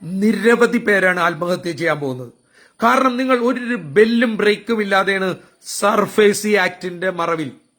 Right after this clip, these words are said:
അതായത് നമ്മുടെ പൊട്ടന്മാരായിട്ടുള്ള എം പി, എം എൽ എമാരും കൂടി ബാങ്കിന് കൊടുത്തേക്കണ ഒരു നിയമമുണ്ട്, സർഫേസി ആക്ട്.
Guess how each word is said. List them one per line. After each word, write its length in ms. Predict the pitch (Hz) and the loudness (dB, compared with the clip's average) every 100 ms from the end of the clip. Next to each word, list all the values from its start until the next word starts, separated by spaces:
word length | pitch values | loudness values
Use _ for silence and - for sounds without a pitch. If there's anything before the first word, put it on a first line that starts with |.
| _ _ _ _ _ _ - | _ _ _ _ _ _ -8
അതായത് 380 | - 220 226 226 | -2 0 0 0
നമ്മുടെ 380 | 202 208 220 240 | -2 -2 -2 -2
പൊട്ടന്മാരായിട്ടുള്ള 1300 | 240 - 208 208 226 220 220 220 214 202 202 220 | -2 0 0 2 -2 2 2 4 2 -2 -4 -2
എം 280 | 220 190 185 | -2 -4 -6
പി, 80 | 214 | -4
എം 220 | 208 190 | -4 -4
എൽ 140 | 190 | -6
എമാരും 320 | 196 190 190 190 | -2 -2 -2 -2
കൂടി 240 | 196 233 | -2 -4
ബാങ്കിന് 760 | 151 151 170 190 202 202 220 226 | -4 -2 0 0 -2 -6 -6 -8
കൊടുത്തേക്കണ 640 | 180 175 185 190 190 196 | -8 -8 -6 -6 -4 -6
ഒരു 140 | 190 | -6
നിയമമുണ്ട്, 600 | 190 170 165 185 202 165 143 | -6 -4 0 2 2 0 -2
സർഫേസി 640 | - 180 175 208 196 202 | 2 0 0 0 0 0
ആക്ട്. 360 | 190 143 - | 0 0 -6